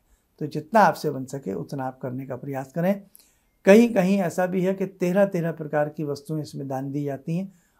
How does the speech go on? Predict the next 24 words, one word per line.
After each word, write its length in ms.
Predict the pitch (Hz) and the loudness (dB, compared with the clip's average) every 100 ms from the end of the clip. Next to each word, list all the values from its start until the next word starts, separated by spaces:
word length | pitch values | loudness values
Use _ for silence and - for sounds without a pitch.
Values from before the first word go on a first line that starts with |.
| - | -6
अपनी 260 | 196 180 196 | -4 -2 -2
अपनी 220 | 180 180 | -2 -4
परंपराएं 580 | 165 160 151 151 156 160 | -4 -4 -4 -2 0 0
हैं। 240 | 160 190 - _ _ - | -4 -8 -18 _ _ 2
कहने 240 | 185 190 | 4 4
का 120 | 175 156 | 0 0
भाव 260 | 147 175 | 0 -2
जितना 360 | 165 156 - 190 | -4 -6 -2 0
भी 140 | 196 | 2
कुछ 160 | 196 180 | 0 -2
शुभ 260 | - 214 | 2 4
हो 140 | 202 160 | 6 4
सके 320 | 156 135 120 - _ _ - | 0 -6 -6 -12 _ _ -8
उतना 300 | 190 185 160 | -4 0 0
आप 180 | 143 | 0
अच्छा 240 | 139 - 160 | -4 -8 -10
करने 320 | 139 123 131 | -8 -8 -6
का 100 | 147 | -6
आज 180 | 131 127 | -6 -8
के 120 | 131 | -12
दिन 140 | 147 | -10
प्रयास 340 | 156 131 123 - - | -12 -14 -16 -18 -20
करें। 200 | 113 - _ _ _ - | -20 -20 _ _ _ -8
चलिए, 340 | 123 - - | -6 -8 -16